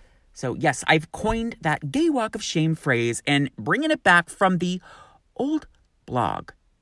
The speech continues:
days and writing a full-on book in a journalesque form known as Gay Walk of Shame, loosely based on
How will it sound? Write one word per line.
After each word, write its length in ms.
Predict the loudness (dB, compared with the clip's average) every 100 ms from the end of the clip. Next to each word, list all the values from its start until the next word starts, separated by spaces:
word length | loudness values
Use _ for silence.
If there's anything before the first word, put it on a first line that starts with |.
| -2
days 340 | -2 -2 -6 -2
and 220 | 0 0 -4 _ _ _ _
writing 520 | -6 0 2 2 -4 -8 _ _ _ _
a 40 | -16
full-on 520 | -10 -10 -6 -6 -6
book 540 | -6 -8 -10 -18 -20 _ _ _ _ _ _ -2
in 220 | -2 -2 _ _ _ _ _ -4
a 180 | -4 -4 -6
journalesque 720 | -2 0 0 0 0 -4 -12 _ _ _ _ _ _
form 560 | -14 -6 -4 -4 -8 -12 -20 _ _ _ _ _ _ _ _ _ _ _
known 360 | -6 -4 -4 -12 _ _ _ _ _ _ _ _ _ -6
as 140 | -4
Gay 240 | 6 8 8
Walk 260 | 8 6 4
of 100 | -2
Shame, 480 | 0 2 2 2 -2 -8 _ _ _ _ _ _ _ _ _ _ -8
loosely 320 | -6 -6 -8
based 420 | -8 -8 -12 -16 -8 -2
on 220 | 0